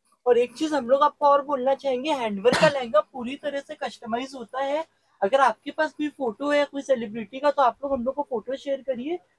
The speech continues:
proper हम लोग आपको पूरा same to same photo से अच्छा finishing के साथ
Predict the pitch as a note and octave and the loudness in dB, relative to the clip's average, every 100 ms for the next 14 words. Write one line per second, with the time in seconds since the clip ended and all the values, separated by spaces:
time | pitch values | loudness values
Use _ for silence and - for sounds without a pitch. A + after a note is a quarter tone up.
0 | _ B3 G#3+ - D4 C#4 A#3 C4+ C#4 - | _ 2 4 8 8 6 2 2 0 -2
1 | - B3+ C#4+ B3+ B3 C4+ D4 - C#4 D#4+ | -4 -2 -2 -2 -8 -6 -8 -6 -8 -8
2 | F4+ _ _ _ - A#3 C4+ D4 D#4 - | -12 _ _ _ -2 0 0 2 0 0
3 | - D#4 D4+ B3 G#3 C#4 D4 D4+ C#4 | 2 2 2 -2 -2 -4 -6 0 2